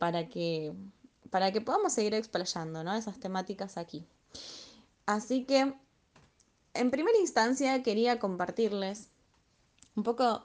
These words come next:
de información sobre las energías disponibles que nos va a ayudar como a poner en contexto para el que no entiende, eh, más o menos en qué andamos, ¿no? Sobre las energías disponibles. Cada año y medio, más o menos, aproximadamente,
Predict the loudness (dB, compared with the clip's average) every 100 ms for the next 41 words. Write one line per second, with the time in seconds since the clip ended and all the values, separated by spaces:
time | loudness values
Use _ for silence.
0 | -8 -4 -2 0 0 0 -2 -4 0 2
1 | 2 2 2 2 0 -4 -4 -4 0 0
2 | 0 -4 -4 -2 -2 -2 -4 -4 -8 -4
3 | 0 0 0 0 0 0 0 0 -2 -2
4 | 2 2 0 -2 -4 -4 -4 -6 -6 -18
5 | -8 -4 -2 -2 0 0 2 2 2 2
6 | 2 2 -4 -20 _ 0 2 4 2 0
7 | 0 0 0 -2 -4 -6 -6 -2 -2 0
8 | -2 -4 -6 -2 -2 0 0 -2 -2 -4
9 | -4 -4 -2 -2 -2 -4 -2 -2 -2 -6
10 | -8 -16 -20 -20 -18 -20 -20 _ _ -2
11 | 6 8 8 6 4 2 2 4 4 4
12 | 0 -2 -4 -2 -2 -2 -4 -6 -8 -8
13 | -6 0 0 0 -2 -4 -2 -2 -2